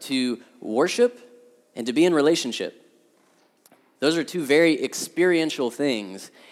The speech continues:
And so worship is not necessarily always singing. Worship is experiencing all God has for you with your life, right? And so God has put this desire in us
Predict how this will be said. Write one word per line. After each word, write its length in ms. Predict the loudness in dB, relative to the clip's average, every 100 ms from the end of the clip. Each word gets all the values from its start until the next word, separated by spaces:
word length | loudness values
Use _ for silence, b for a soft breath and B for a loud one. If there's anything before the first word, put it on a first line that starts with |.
| B
And 180 | -6 -4
so 680 | -2 2 4 2 -2 -10 -18 -16
worship 440 | -4 0 0 -2 -4
is 100 | -2
not 180 | -2
necessarily 680 | -2 -4 -4 -2 0 0 -2 B B B B
always 360 | 2 6 6 4
singing. 520 | -2 -4 -4 -4 -8 _ _ _ _
Worship 340 | -2 -2 -2 -8 -10
is 360 | -2 0 0 -8 -18 _
experiencing 720 | -14 -10 -8 -2 0 0 -2 -4
all 240 | 0 0
God 180 | 2 0
has 280 | 0 -4 -4
for 200 | -4 -4
you 280 | -4 -8 -10 B
with 260 | -2 -2 0
your 140 | 0
life, 460 | 0 -2 -6 -18 -20 _ _ _ _ _ _ _
right? 200 | -2 0
And 100 | -2
so 160 | -4
God 300 | -2 2 2
has 180 | 0 -6
put 220 | -6 -6
this 160 | -4 -4
desire 480 | -4 0 4 4 4
in 100 | 2
us 200 | -2